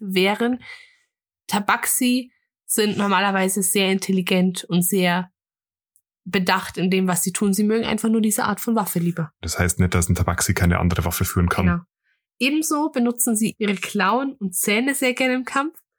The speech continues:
Speaker 1: Und sie gelten aufgrund ihrer Talente und ihrer Geschwindigkeit als unmöglich zu fangen.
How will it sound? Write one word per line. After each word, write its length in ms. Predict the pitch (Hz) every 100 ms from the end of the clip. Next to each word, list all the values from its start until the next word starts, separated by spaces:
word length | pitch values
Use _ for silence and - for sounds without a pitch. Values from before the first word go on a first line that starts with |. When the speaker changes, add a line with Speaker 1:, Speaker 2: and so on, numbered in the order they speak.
| _
Speaker 1:
Und 260 | 233 254 254
sie 100 | 233
gelten 680 | 196 220 233 - 214 208 - _
aufgrund 460 | 202 196 220 220 214
ihrer 180 | 196 190
Talente 600 | - 196 240 285 - -
und 280 | 185 180
ihrer 180 | 214 196
Geschwindigkeit 1000 | 180 180 - 226 220 - - 202 202 -
als 360 | 185 185 180 -
unmöglich 720 | 226 240 226 214 214 196 -
zu 120 | -
fangen. 400 | 175 165 156 151